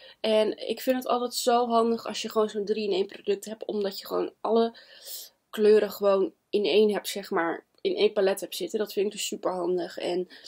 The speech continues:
ehm, er zitten ook nog wel leuke patroontjes in. Ik vind het gewoon een heel fijn palet, hè. Dan heb ik deze Volume Boost Mascara van Fashion Professional. Ehm, een hele fijne mascara. Hele matte verpakking ook.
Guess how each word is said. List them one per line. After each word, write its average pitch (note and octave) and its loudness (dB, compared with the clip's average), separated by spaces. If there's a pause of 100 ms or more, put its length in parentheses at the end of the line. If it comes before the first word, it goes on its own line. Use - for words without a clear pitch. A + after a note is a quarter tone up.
(360)
ehm, F#3 2
er - -8
zitten - -2
ook G3+ 2
nog G#3 -4
wel G#3 0
leuke F#3+ 2
patroontjes B3+ -2
in. G#3+ 2
Ik - -16
vind A#3 2
het - -8
gewoon G3+ 0
een G3 4
heel F#3+ 2
fijn F3 -6
palet, E3+ -10
hè. B3+ -2 (1600)
Dan D4 0
heb D4 0
ik C4 -4
deze B3 4
Volume C4+ 4
Boost B3+ -4
Mascara A#3 2
van A3+ -10
Fashion B3+ -4
Professional. A3+ 0 (560)
Ehm, A3+ 4
een A3+ -2
hele C#4+ 2
fijne B3 2
mascara. A#3+ 0
Hele A#3+ 0 (160)
matte A3+ -4
verpakking B3+ -4
ook. D4+ 0